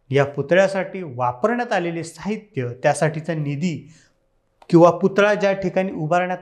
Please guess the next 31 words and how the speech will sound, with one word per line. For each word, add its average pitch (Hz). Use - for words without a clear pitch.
आला 170
आहे 143
त्या 147
ठिकाणच्या 156
वातावरणाचा 151
अभ्यास 160
झाला 185
होता 185
का? 135
या 156
आणि 160
अशा 170
अनेक 190
प्रकारचे 160
प्रश्न 147
उपस्थित 139
होत 120
आहेत. 101
सोबतच 214
निविदा 208
पद्धतीने 190
उभारण्यात 165
येणाऱ्या 151
पुतळ्यांमध्ये 143
निकृष्ट 185
दर्जाचं 135
काम 147
होण्याची 131
शक्यता -
अधिक 165
असते. -